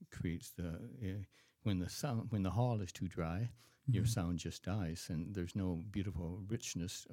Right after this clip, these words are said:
Speaker 1: uh, depth, uh, texture to the sound.
Speaker 2: Do we
Speaker 1: So
Speaker 2: still build churches that way today?
Speaker 1: Um, they're trying to, <laughs>
Speaker 2: Mm-hmm.
Speaker 1: but, uh, unfortunately,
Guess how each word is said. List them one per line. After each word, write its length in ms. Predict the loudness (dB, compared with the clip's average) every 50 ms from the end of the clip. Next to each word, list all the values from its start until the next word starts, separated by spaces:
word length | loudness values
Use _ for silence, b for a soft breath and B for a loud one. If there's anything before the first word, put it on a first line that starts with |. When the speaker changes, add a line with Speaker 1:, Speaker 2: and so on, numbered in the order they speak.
| -4 -4
Speaker 1:
uh, 140 | -2 -2 -2 0
depth, 420 | 0 0 0 0 -2 -4 -6 -6 _ _ _ _ _ _ -4 -2
uh, 160 | 0 0 0 0
texture 460 | 0 0 0 -2 -6 -8 -6 -6 -6 -4
to 100 | -6 -6
the 100 | -6 -6
sound. 440 | -6 -2 -2 0 0 0 -2 -4 -6 -10 -14 _ _ _ _ _ _ _ _ 10
Speaker 2:
Do 80 | 12 12
we 100 | 12 12
Speaker 1:
So 140 | 10 10
Speaker 2:
still 200 | 12 12 12 12 12
build 280 | 12 10 10 10 8
churches 420 | 8 8 8 8 8 6 2 4 6
that 140 | 6 6 8
way 140 | 8 6 8
today? 300 | 8 6 8 8 8 8 8
Speaker 1:
Um, 560 | 8 8 8 8 8 6 4 4 0 -2 -2 -4 -10 -8 -2
they're 160 | 0 2 2 2
trying 400 | 4 4 4 6 6 4 2 0
to, 160 | 0 2 6
<laughs> 280 | 8 8 8 8 8 10
Speaker 2:
Mm-hmm. 300 | 12 12 12 12 12 10 8 6 2 2
Speaker 1:
but, 380 | 4 6 6 6 4 2 2
uh, 260 | 2 4 4 4 4 2
unfortunately, 880 | 2 2 2 2 4 4 2 2 2 0 -2 0 2 2 2 2 2